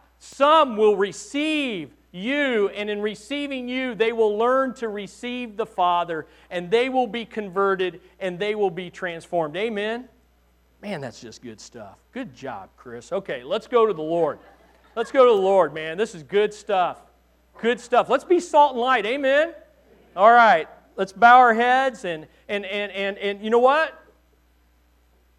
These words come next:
Literally, we're not having a response time. You know why? 'Cause the response time is when we leave this church.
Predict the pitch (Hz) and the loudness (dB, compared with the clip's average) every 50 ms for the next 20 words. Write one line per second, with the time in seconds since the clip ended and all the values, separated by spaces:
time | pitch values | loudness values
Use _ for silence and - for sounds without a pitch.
0 | _ _ _ _ _ 208 196 233 285 277 262 220 202 185 175 175 202 254 285 294 | _ _ _ _ _ 2 4 6 6 6 4 2 2 -2 -2 -2 0 0 0 0
1 | 302 277 233 254 277 269 262 208 190 190 190 180 - - 220 220 226 233 226 - | -2 -2 -2 -4 -4 -4 -4 -6 -6 -8 -8 -10 -6 -4 -4 -2 -2 -6 -6 -8
2 | 214 190 160 143 156 185 220 233 220 208 208 214 220 240 254 262 - - 185 170 | -6 -6 -6 -8 -8 -6 -4 -2 0 2 2 2 0 -2 -4 -8 -10 -10 -10 -8
3 | 165 180 175 - - _ 226 226 240 254 247 - - 240 214 208 202 202 196 196 | -8 -8 -10 -10 -8 _ -6 -6 -4 -6 -10 -8 -6 -6 -4 -4 -4 -6 -6 -8
4 | 196 196 _ 185 151 143 170 170 170 165 156 156 170 190 190 185 170 165 170 160 | -12 -12 _ -12 -10 -8 -10 -10 -8 -10 -8 -8 -6 -8 -8 -8 -10 -12 -12 -14
5 | - - - 143 123 147 - _ _ | -14 -14 -12 -12 -12 -14 -18 _ _